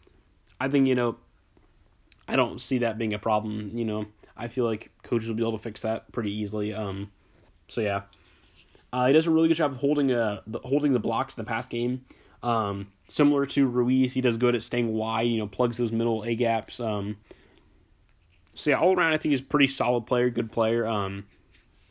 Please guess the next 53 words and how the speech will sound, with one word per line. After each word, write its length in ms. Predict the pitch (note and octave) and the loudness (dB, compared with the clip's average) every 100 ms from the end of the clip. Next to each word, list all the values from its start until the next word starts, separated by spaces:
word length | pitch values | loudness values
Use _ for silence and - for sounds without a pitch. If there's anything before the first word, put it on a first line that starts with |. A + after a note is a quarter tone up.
| - | -10
I 80 | C3 | -4
think 100 | C3+ | 0
he'll 120 | C3+ | 2
do 100 | B2 | 2
pretty 240 | G#2+ A#2+ A2 | 0 -2 0
well. 280 | G#2+ G#2 | 0 0
So, 160 | G#2 C3 | 0 0
let's 120 | C3 | 0
get 160 | - B2 | 0 0
into 160 | A2 | 0
grades 340 | G#2 C3 C3+ B2+ | -2 0 0 -2
now. 300 | C3 B2+ C3 _ - - _ | -4 -4 -8 _ -20 -20 _
So, 160 | - B2 | -10 -8
speed 440 | - - F3+ E3+ | -8 -6 -2 -2
is 100 | C#3 | -2
an 100 | G#2 - _ - | -4 -12 _ 4
eight 100 | E3+ | 6
out 80 | E3 | 6
of 60 | |
ten. 340 | D#3 D#3+ D#3+ D#3+ - - - | 2 0 0 -2 -8 -20 -6
His 160 | A#2+ | -4
frame 240 | - E3+ F3+ | 0 2 2
is 100 | B2 | 2
a 60 | |
ten 200 | G#2 C#3 | 0 0
out 60 | C3+ | 0
of 60 | B2+ | 2
ten. 160 | B2+ | 0
I 60 | G#2+ | 0
really 260 | B2 D3 | 2 2
like 200 | C3 A2+ | 2 0
his 120 | A2+ G#2 | -2 -6
frame. 240 | - A2 | -4 -2
I 20 | |
think 120 | A2+ | -2
he's 120 | A2 G#2+ | -2 -2
the, 140 | G#2 - _ _ _ | -6 -8 _ _ _
basically 340 | - C3 - B2 | 2 2 2 0
the 120 | A2+ | 0
perfect 340 | A#2+ A#2 A#2 | 0 0 0
build 280 | G#2 G#2+ G#2 | 0 0 0
for 180 | G#2+ G#2 | -2 -4
a 60 | G2+ | -4
center 280 | G2+ G2+ G2+ | -6 -4 -6
that 180 | G2+ | -6
you 40 | G#2+ | -6
would 80 | G2+ | -4
want. 300 | G#2 G#2 - _ _ _ _ _ _ _ _ - - _ - | -4 -4 -8 _ _ _ _ _ _ _ _ -20 -20 _ -4
Uh, 200 | A#2+ A#2 | 0 0
his 140 | A#2 | -2
strength 440 | - - E3+ E3+ | -6 0 0 0
is 100 | A#2+ | -4
an 140 | A2+ | -6